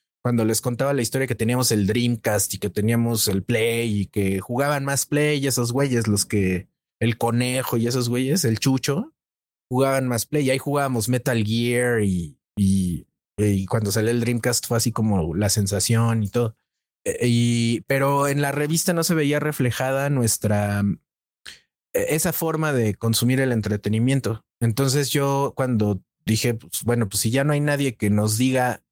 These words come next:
cómo hacer las cosas y yo puedo, eh,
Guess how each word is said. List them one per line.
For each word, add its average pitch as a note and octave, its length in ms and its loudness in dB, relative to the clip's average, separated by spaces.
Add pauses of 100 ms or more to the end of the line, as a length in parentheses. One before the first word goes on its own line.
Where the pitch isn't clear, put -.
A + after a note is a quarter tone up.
(100)
cómo C3 200 0
hacer B2+ 200 0
las B2+ 160 0
cosas B2 480 -2 (340)
y A#2+ 120 2
yo B2 220 2
puedo, A#2+ 680 0 (1300)
eh, A#2+ 360 0